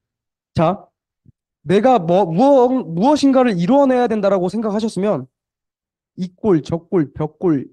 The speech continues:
별 꼴, 개 꼴까지 보셔야 돼요. 애터미 수당이 무슨 수당인 줄 아세요?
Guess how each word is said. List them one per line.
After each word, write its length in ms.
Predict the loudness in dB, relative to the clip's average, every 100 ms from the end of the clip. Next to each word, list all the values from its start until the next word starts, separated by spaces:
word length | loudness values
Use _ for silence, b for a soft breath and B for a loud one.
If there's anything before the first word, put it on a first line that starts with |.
| _
별 200 | -6 -6
꼴, 240 | -4 -6 -8
개 160 | -14
꼴까지 440 | -8 -8 -4 -6 -8
보셔야 360 | -14 -8 -8
돼요. 160 | -8 -12 -14 _ _ _ _ _ _ _
애터미 360 | -6 -4 0 -2
수당이 340 | 0 0 0
무슨 220 | 0 0 0
수당인 240 | 0 0
줄 100 | 0
아세요? 340 | 0 -2 -4